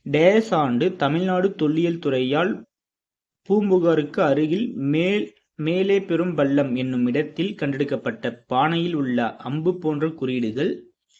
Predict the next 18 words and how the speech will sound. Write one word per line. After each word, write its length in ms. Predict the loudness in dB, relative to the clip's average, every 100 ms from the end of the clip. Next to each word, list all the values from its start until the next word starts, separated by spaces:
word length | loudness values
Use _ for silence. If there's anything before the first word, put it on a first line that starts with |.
| _ _ -6
மொகஞ்சதாரோவில் 680 | 0 0 0 4 6 4 0
கண்டெடுக்கப்பட்ட 720 | -2 -2 -2 -4 -4 -4 -4
இலச்சினை 540 | 0 2 2 0 -6 -4
போன்று 400 | -4 -2 -2 -2
உள்ளது. 720 | 0 0 0 0 -2 -6 _ _ _ _ _ _ _ _ _ _ _ _ _ _ _ _ _ _ _
எந்த 260 | -6 -2 0
ஆண்டுன்னு 260 | 0 0 -2
கேக்குறாங்க. 460 | -4 -6 -8 -6
எந்த 340 | -6 -4 -4 -4
ஆண்டுனா 240 | -4 -4 -8 -10
ரெண்டாயிரத்தி 580 | -6 -2 -2 -2 -4 -2
ஏழு 340 | -2 -4 -8
மே. 400 | -8 -6 -6 -8 _ _ -8
ஆன்சர் 500 | -4 -4 -4 -8 -10 -16
டி. 500 | -10 -4 -4 -4 _ _ _ _ _ _ _ _ _ _ _ _ _ _ _ _ _
Question 260 | 2 4 4 2
number 180 | -2 -4
fifty-six. 480 | -8 -6 -6 -2 -2